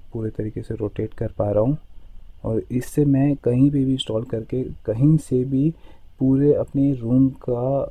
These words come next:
video देख सकता हूँ कहीं भी rotate करके। तो आपको बहुत सारे camera लगाने की ज़रूरत नहीं है, आप एक ही camera को लगाकर पूरे room का view आप देख सकते हैं।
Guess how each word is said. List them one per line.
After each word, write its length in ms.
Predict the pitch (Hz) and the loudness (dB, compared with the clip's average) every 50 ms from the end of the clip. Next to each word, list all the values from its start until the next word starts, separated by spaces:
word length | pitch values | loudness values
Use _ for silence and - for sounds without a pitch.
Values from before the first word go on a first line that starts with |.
| - - - | -10 -12 -12
video 300 | 107 110 113 117 120 120 123 | -10 -8 -6 -6 -6 -6 -6
देख 260 | 117 117 117 120 - | -6 -8 -8 -8 -8
सकता 320 | - 120 110 - - 120 | -10 -12 -12 -10 -10 -10
हूँ 260 | 113 110 120 127 143 160 - - - - - _ _ - - - - - - - - - - | -10 -8 -6 -4 -4 -6 -6 -10 -20 -20 -20 _ _ -20 -20 -20 -20 -20 -20 -20 -20 -12 -6
कहीं 200 | - 113 117 123 123 | -4 -2 -2 -2 -2
भी 120 | 127 135 | -2 -2
rotate 400 | 120 113 107 - - 120 123 123 | -2 -2 -2 -2 0 0 0 0
करके। 440 | - - 123 113 113 - - 120 127 - - - - - - - | 0 -2 -4 -4 -4 -4 -4 -4 -4 -4 -6 -10 -20 -20 -12 -8
तो 80 | 123 117 | -6 -6
आपको 260 | 110 - - - 123 - - | -6 -6 -6 -8 -8 -6 -4
बहुत 240 | 101 101 117 120 - | -2 -2 -2 -2 -4
सारे 200 | - 131 127 139 | -6 -6 -6 -6
camera 280 | - 123 120 123 127 131 | -6 -6 -6 -4 -4 -4
लगाने 280 | 127 123 123 120 127 123 | -4 -4 -4 -4 -4 -4
की 60 | 123 | -4
ज़रूरत 240 | 123 120 120 - 127 | -6 -8 -6 -6 -6
नहीं 220 | 117 110 113 120 | -4 -4 -2 0
है, 140 | 131 151 160 | 0 0 0
आप 240 | - - 123 - - | 0 -2 -6 -6 -6
एक 180 | - 120 120 - | -8 -8 -8 -8
ही 60 | - 135 | -8 -8
camera 380 | - 127 120 117 117 120 120 | -6 -6 -6 -6 -6 -8 -8
को 300 | - - 131 131 135 156 - - - - - - - | -6 -4 -2 -2 -2 -4 -8 -12 -20 -20 -18 -12 -8
लगाकर 540 | 110 110 110 110 110 107 107 - - - 151 156 - - | -4 0 2 4 4 4 4 2 2 2 2 2 -2 -2
पूरे 220 | 120 123 123 131 127 | 0 2 4 2 2
room 280 | 123 117 113 123 135 | 0 -2 0 0 2
का 120 | 135 131 127 | 2 2 0
view 200 | 123 127 123 120 | -2 -2 -2 -2
आप 100 | 117 113 | -2 -2
देख 200 | 120 113 107 - | -2 -4 -6 -4
सकते 300 | - 101 - - - 92 | -6 -8 -8 -6 -4 -4
हैं। 120 | 85 87 | -4 -4